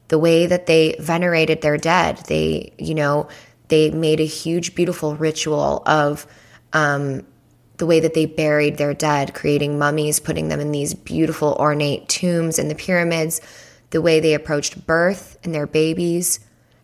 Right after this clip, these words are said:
the way they chose and committed to a partner, and the way that they honored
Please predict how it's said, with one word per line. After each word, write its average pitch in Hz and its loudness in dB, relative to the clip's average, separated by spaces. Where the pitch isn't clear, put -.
the 165 0
way 160 6
they 156 2
chose 160 0
and - -8
committed 151 -2
to - -6
a 139 -4
partner, 165 -6
and 180 -2
the 170 0
way 208 0
that 196 2
they 185 2
honored 165 -2